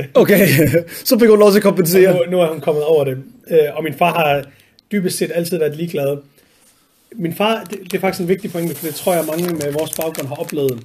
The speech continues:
Speaker 2: Mm.
Speaker 1: Da jeg på et tidspunkt siger til min far, at, øh, jeg gider ikke læse medicin, så siger han, "Fint nok." Og så siger han til mig, "Men vælg en uddannelse, som du kan bruge i udlandet."
Speaker 2: Okay.
Speaker 1: Så kigger jeg på ham og siger, "Hvad snakker du om? Altså, sådan,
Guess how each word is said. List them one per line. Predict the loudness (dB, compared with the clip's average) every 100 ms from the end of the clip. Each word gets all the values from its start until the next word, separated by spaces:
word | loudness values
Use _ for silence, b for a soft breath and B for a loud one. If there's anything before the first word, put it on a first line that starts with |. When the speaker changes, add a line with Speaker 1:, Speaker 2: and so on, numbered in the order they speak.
| -6
Speaker 2:
Mm. | -2 -2 -6 -16 -20 -20 -20 b b b b b b b _ -12 -8
Speaker 1:
Da |
jeg | -6
på | -4
et |
tidspunkt | -4 -2 -2
siger | 2 2
til | 2
min | -2
far, | -2 -4
at, | -4 -8 -10
øh, | -10 -12 -16 -20 -16 -12
jeg | -6
gider | -6
ikke | -6 -10
læse | -12
medicin, | -12 -12 -8 -10 -10
så | -14
siger | -14 -14
han, | -14 -18 -20
"Fint | -12 -8 -4
nok." | -4 -6 -10 _ _ _ _ _ _ _
Og | -16
så | -12 -10
siger | -4 -4
han | -4
til | -8 -8
mig, | -8 -10 -10 -10 -12 -14 -16 -20 _ _ _
"Men | -12 0
vælg | 2 2
en | 0
uddannelse, | -2 -4 -4 -10
som | -12
du | -10
kan | -10
bruge | -4 -4
i | -2
udlandet." | -4 -6 -8 -12 -18 _ _
Speaker 2:
Okay. | -2 -2 -2 -10 _ _ _ _ -20
Speaker 1:
Så | -20
kigger | -12 -10
jeg |
på | -10
ham |
og | -12
siger, | -14
"Hvad | -14
snakker | -10 -8
du | -8
om? | -8 -12
Altså, | -14 -12 -12
sådan, | -12 -14